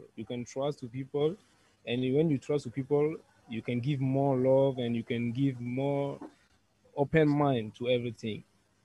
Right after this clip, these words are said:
So I think for the creative society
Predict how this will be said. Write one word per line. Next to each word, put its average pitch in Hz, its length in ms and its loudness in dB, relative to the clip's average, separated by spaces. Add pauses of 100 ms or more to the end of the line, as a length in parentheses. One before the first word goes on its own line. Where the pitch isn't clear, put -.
So 120 280 -2
I 113 60 -4
think 156 340 -6 (580)
for 120 400 -2
the 120 100 -2
creative 160 360 -4
society 147 640 -6